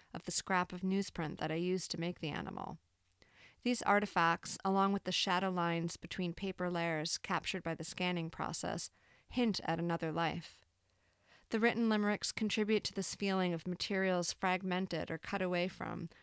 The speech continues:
or cut short. They are unfinished, composed of only first lines.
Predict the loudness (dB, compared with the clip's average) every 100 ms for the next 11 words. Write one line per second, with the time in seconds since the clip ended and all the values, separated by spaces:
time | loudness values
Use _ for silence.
0 | -12 -10 -4 -4 -2 0 0 -2 -4 _
1 | _ _ _ _ _ -20 -10 0 2 2
2 | 2 0 0 -2 -2 -2 -4 -6 _ _
3 | -10 -6 -2 2 2 0 -2 0 0 -2
4 | -2 -2 0 0 0 -2 -6 -8 -10